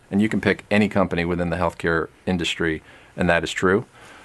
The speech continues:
Whether it's an insurance company, whether it's a hospital, certainly, whether it's a drug company, you know, pick any company across any sector in healthcare, and, and I,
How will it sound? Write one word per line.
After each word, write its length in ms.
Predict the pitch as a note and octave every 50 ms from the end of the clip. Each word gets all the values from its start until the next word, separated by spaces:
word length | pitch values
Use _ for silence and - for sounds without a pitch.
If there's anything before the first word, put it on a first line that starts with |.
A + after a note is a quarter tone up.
| - - - - -
Whether 280 | - G2 F#2 F2+ F2+
it's 100 | E2+ -
an 80 | F2+ E2
insurance 440 | E2 E2 - - G#2 G2 F#2 F2 -
company, 500 | - F#2 F2 E2+ - F2+ E2+ E2+ E2 E2
whether 260 | E2+ E2+ E2 E2 D#2+
it's 100 | D2+ -
a 60 | E2
hospital, 580 | - - F#2+ F2+ - - - F#2 F2 F2 E2+ D#2+
certainly, 540 | - - F#2+ F2+ D2+ D#2+ F2 E2+ F2 E2+ E2
whether 280 | E2+ E2+ E2 E2+ D#2+
it's 140 | E2 D#2+ -
a 40 | E2
drug 260 | D#2 F2+ F2 E2+ D#2+
company, 460 | - F2 E2+ - E2 F2 F2+ F2 F2
you 140 | E2+ D#2+ -
know, 120 | - E2+ E2+
pick 300 | - - A2 - - -
any 160 | G2+ F#2+ G2
company 380 | F2+ - F#2 F2 E2 E2+ E2+ E2+
across 320 | D#2+ - - F2 E2+ -
any 160 | - F2+ F2 E2
sector 340 | - - F2 - - F#2+
in 80 | E2+ D2+
healthcare, 400 | E2+ F2+ E2+ - - F2 D#2+ D#2
and, 160 | D#2+ - - -
and 200 | - F2+ E2+ F2
I, 120 | E2 E2